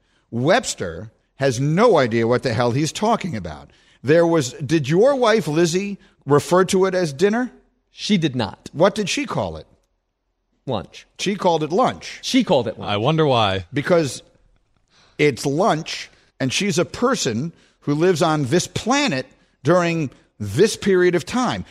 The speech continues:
Speaker 1: When did Noah Webster live?
Speaker 2: Uh, this was published in eighteen twenty-eight.
Speaker 1: Eighteen twenty-eight. So there was
Speaker 3: Which
Speaker 1: a time
Speaker 3: coincide-, coincidentally is when Hembo was born. <laughs>
Speaker 1: Yes. Hembo actually, he, he, he,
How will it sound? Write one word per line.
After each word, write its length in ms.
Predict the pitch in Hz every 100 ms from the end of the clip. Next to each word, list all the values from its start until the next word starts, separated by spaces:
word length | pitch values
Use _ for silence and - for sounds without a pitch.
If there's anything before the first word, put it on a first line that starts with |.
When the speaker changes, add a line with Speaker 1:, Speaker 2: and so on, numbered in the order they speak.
| -
Speaker 1:
When 220 | 175 285
did 160 | 247
Noah 280 | 185 190 190
Webster 460 | 165 156 123 - 135
live? 640 | 120 147 127 87 69 - _ _ _ _ _ _ -
Speaker 2:
Uh, 120 | 151
this 180 | 175 202
was 100 | 175
published 320 | 175 160 -
in 80 | 131
eighteen 340 | 156 151 151
twenty-eight. 520 | 131 139 120 98 87 -
Speaker 1:
Eighteen 400 | 180 196 226 185
twenty-eight. 640 | - 156 156 214 117 78 _ _ _
So 340 | - 170 160 135 -
there 240 | 123 165 226
was 140 | 220
Speaker 3:
Which 160 | 165 170
Speaker 1:
a 20 |
time 140 | -
Speaker 3:
coincide-, 680 | 196 185 170 175 180 - 78
coincidentally 600 | - 160 180 151 147 117
is 100 | 104
when 140 | 110 107
Hembo 280 | 120 113
was 120 | 98 90
born. 200 | 104 90 87
<laughs> 120 | -
Speaker 1:
Yes. 320 | 175 147 - - _ -
Hembo 360 | 196 185 160 143
actually, 520 | 156 - 156 143 131
he, 120 | 160
he, 220 | 156 165 185
he, 120 | 143